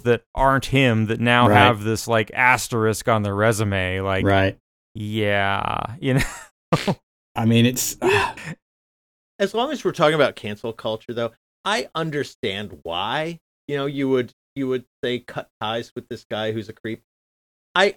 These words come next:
Speaker 3: I kinda resent not being given the choice to decide whether or not to, you know, cancel him myself. It's like it's all just been done. I'm not
Speaker 2: Well
Speaker 3: saying, you know, that the guy, you know, deserves, you know, like,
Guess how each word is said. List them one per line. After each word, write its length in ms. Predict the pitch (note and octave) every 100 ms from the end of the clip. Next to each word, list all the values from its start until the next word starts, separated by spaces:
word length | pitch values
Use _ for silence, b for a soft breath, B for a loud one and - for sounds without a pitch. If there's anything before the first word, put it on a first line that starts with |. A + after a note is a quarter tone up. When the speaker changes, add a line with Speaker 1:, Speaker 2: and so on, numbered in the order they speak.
| -
Speaker 3:
I 140 | F3+
kinda 400 | F#3 - A#3 A#3+
resent 400 | F3 C#3+ D#3 C#3+
not 300 | C3 B2+ B2+
being 240 | B2+ A#2+ G#2
given 340 | A2 G#2+ G#2+
the 80 | F#2
choice 460 | - F#2+ F#2 G2+ _ _ _ _ _ -
to 80 | A2+
decide 380 | - G#2+ G#2+
whether 240 | A2+ A2+ A#2
or 60 |
not 320 | A2+ A2+ A#2 - - -
to, 400 | C3 A#2 A2+ - _
you 100 | C3
know, 140 | A2+ A2 -
cancel 320 | B2+ B2 A#2+
him 240 | B2 A2+
myself. 540 | G2+ F#2 - G2+ A2 - D3
It's 120 | C#3
like 180 | D3 C#3+
it's 120 | -
all 140 | D#3 D#3+
just 220 | - -
been 220 | A2 F#2+ -
done. 160 | E2+ _ _ _ _ _ _ _ _ _
I'm 120 | D#3 G3+
not 200 | A3 -
Speaker 2:
Well 160 | F3+ C#3+
Speaker 3:
saying, 240 | C3 B2+ -
you 80 | B2+
know, 180 | G#2+ - _
that 180 | B2+ - -
the 120 | B2+
guy, 340 | G#2+ C3+ C3+ C3+ B2 -
you 80 |
know, 100 | A#2+
deserves, 580 | G2 A#2 G#2+ B2 A2+ - _ -
you 80 | B2
know, 120 | F#2+
like, 120 | G2